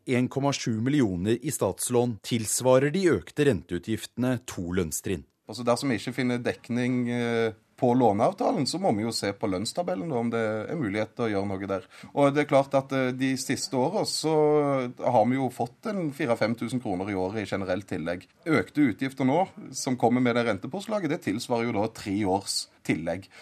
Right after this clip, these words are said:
Speaker 2: Sånn at, eh, det er vanskelig å se for seg at vi skal kunne klare å være like moderate som vi har vært i våre krav når vi får, eh, får da denne økte utgiften.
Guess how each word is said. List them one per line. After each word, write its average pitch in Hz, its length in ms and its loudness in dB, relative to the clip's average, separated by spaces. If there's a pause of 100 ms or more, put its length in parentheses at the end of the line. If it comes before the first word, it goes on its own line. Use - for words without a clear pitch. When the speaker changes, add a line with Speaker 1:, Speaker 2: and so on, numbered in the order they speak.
(180)
Speaker 2:
Sånn 135 220 2
at, 131 160 -2
eh, 131 380 6
det 139 500 0
er 139 80 2
vanskelig 139 380 2
å 185 40 -4
se 127 220 2
for 120 140 -4
seg 131 120 0
at 120 100 2
vi 104 180 0
skal 117 200 -4
kunne 117 240 -2
klare 92 540 2
å 110 80 -4
være 107 180 0
like 98 220 -4
moderate 92 500 -2
som 104 140 -6
vi 95 80 -2
har 98 80 2
vært 90 240 -2
i 107 60 -4
våre 90 260 -4
krav 90 260 0 (160)
når 110 220 -2
vi 107 60 -2
får, 92 360 -4
eh, 95 540 -6
får 92 260 -4
da 95 280 -2
denne 90 260 -4
økte 95 200 -10
utgiften. - 360 -12